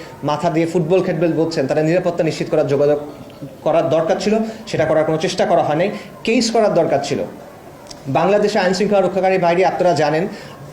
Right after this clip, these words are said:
যারা ইসলামী ভাবধারার মানুষ, তারা বই লেখেন, বক্তব্য দেন, বুদ্ধিভিত্তিক কাজ করেন। এই জন্য আমাদের বিরুদ্ধে মামলা করা হয়েছে, এক মাস হয়েছে,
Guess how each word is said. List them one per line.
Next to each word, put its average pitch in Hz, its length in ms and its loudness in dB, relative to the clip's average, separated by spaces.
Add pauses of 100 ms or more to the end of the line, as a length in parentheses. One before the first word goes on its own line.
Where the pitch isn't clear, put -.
(120)
যারা 185 540 2 (680)
ইসলামী 208 360 2
ভাবধারার 185 420 2
মানুষ, 175 300 0
তারা 160 160 2
বই 151 260 2
লেখেন, 185 400 2
বক্তব্য 170 480 2
দেন, 170 200 2
বুদ্ধিভিত্তিক 208 580 0
কাজ 165 220 2
করেন। 180 280 2
এই 185 100 2
জন্য 196 220 2
আমাদের 185 300 2
বিরুদ্ধে 190 280 2
মামলা 160 240 2
করা 160 180 2
হয়েছে, 156 360 0 (420)
এক 170 220 -2
মাস 202 200 0
হয়েছে, 165 300 0